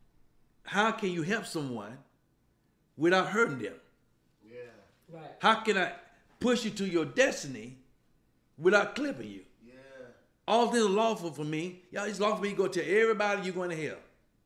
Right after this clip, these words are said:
Speaker 1: based on the life they're living. But it ain't expedient.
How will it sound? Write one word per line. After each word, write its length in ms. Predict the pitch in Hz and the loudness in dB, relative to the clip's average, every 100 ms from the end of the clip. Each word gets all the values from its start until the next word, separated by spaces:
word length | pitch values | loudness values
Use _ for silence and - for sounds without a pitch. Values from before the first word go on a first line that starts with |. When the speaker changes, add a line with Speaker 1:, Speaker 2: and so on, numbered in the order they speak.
| _ _ | _ _
Speaker 1:
based 220 | 143 147 | 0 0
on 100 | 147 | -2
the 60 | 147 | -4
life 200 | 156 147 | -4 -4
they're 100 | 156 | -6
living. 260 | 143 104 95 _ _ _ _ _ _ - | -6 -8 -14 _ _ _ _ _ _ -4
But 100 | 123 | -2
it 80 | 120 | -2
ain't 160 | 117 117 | -4 -6
expedient. 500 | 107 - 107 87 | -10 -14 -16 -14